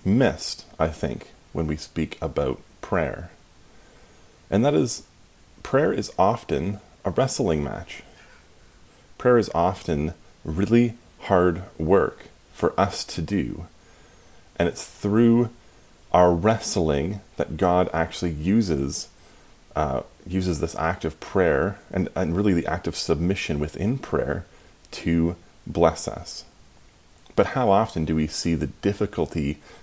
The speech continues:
in prayer and wrestling with God as a road to blessing? Not very often, but that's exactly what it is. So today we are taking a look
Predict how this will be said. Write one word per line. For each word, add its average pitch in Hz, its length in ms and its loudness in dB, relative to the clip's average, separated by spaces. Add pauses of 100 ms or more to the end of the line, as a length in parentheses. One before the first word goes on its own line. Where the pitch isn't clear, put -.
(140)
in 87 200 0
prayer 67 540 -6 (380)
and 78 240 -2
wrestling 92 540 0
with 76 320 -4
God 78 480 0 (380)
as 78 180 -4
a 80 80 0
road 78 460 0
to - 80 -8
blessing? - 580 -8 (1800)
Not 120 180 2
very 127 180 2
often, 92 520 -2 (960)
but 113 140 0
that's 135 260 -2
exactly 78 760 -4 (400)
what 71 200 0
it 69 80 -4
is. - 380 -10 (1120)
So - 120 -4
today 101 300 4
we 107 180 2
are 87 80 2
taking 98 320 -2
a 87 60 0
look 90 300 0